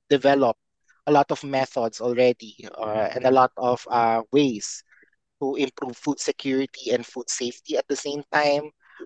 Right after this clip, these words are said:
But, um, people are just hesitant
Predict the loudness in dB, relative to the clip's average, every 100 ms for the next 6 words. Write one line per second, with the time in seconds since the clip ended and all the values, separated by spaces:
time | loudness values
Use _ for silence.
0 | -2 6 6 6 4 4 6 6 6 4
1 | 2 -6 _ _ _ _ _ _ _ _
2 | _ -20 -2 2 2 0 -4 -2 -2 -2
3 | -2 -2